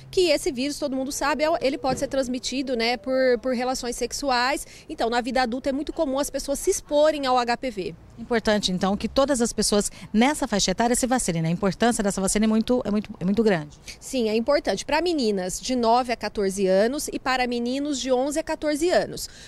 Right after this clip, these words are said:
Speaker 1: O esquema é de duas doses, sendo que o intervalo entre as doses é de seis meses.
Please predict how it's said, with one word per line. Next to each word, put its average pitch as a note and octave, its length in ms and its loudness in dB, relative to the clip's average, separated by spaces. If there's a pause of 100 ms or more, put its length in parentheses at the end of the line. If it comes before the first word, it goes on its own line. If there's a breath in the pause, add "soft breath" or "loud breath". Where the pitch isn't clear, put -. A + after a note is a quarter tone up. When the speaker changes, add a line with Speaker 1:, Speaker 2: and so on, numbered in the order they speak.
Speaker 1:
O A#3+ 100 0
esquema B3 400 0
é G#3+ 40 0
de G#3 100 -4
duas G3 300 -2
doses, A3 360 2
sendo D4+ 240 -4
que - 60 -8
o D4+ 40 0
intervalo C#4 580 0
entre A3+ 180 -4
as G#3+ 140 -2
doses A#3 440 2
é B3+ 120 0
de A#3+ 120 -6
seis D4+ 400 -2
meses. F#3+ 440 -2